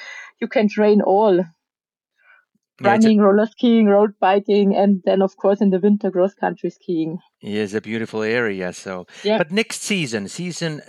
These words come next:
Speaker 2: twelve, as we said earlier, we are hoping, assuming, thinking that it'll be, it'll be a, a good season in terms of the normal season, in, so we don't have the, uh, the restrictions that the pandemic has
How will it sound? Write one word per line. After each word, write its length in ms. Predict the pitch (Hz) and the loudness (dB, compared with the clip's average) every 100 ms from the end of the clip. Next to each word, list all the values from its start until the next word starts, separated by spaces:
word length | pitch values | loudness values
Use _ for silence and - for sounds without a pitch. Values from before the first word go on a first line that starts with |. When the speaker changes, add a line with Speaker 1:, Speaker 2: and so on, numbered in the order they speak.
| - | -18
Speaker 2:
twelve, 420 | - 139 98 95 | -6 -4 -4 -4
as 200 | 110 - | -8 -8
we 80 | 120 | -8
said 200 | - 135 | -6 -4
earlier, 600 | 139 135 135 135 127 123 | -4 -4 -4 -2 -2 -4
we 260 | 123 123 | -6 -4
are 220 | 113 113 | -4 -4
hoping, 540 | 104 143 - 139 139 127 | -4 -8 -8 -10 -10 -10
assuming, 680 | 120 - 170 156 123 131 156 - - _ | -12 -8 -6 -4 -4 -4 -10 -16 -20 _
thinking 500 | - 208 - 120 160 160 - _ | -4 -4 -2 -6 -6 -10 -20 _
that 140 | 123 | -6
it'll 140 | 117 110 | -4 -6
be, 160 | 95 123 | -8 -8
it'll 160 | 113 | -6
be 300 | 104 117 110 | -4 -4 -4
a, 540 | 104 101 95 78 98 101 | -2 -2 -4 -6 -6 -8
a 20 | |
good 300 | 101 123 120 | -8 -12 -10
season 420 | - 123 107 107 | -12 -10 -8 -8
in 120 | 104 | -8
terms 300 | 98 107 101 | -8 -10 -10
of 200 | 98 90 | -10 -12
the 240 | 101 95 - _ | -12 -14 -16 _
normal 340 | - 156 139 117 | -6 -4 -2 -4
season, 320 | 120 104 101 | -6 -8 -8
in, 160 | 98 - - - | -10 -14 -20 -20
so 140 | - | -14
we 100 | 104 | -10
don't 160 | 107 104 | -8 -6
have 220 | 101 95 | -8 -8
the, 180 | 101 98 | -8 -8
uh, 60 | 92 | -6
the 120 | 95 | -8
restrictions 600 | 101 - 117 - - 98 | -10 -10 -12 -12 -12 -12
that 80 | 95 | -10
the 80 | |
pandemic 580 | 92 113 98 110 107 98 | -10 -8 -4 -4 -4 -6
has 320 | 92 90 - | -6 -8 -8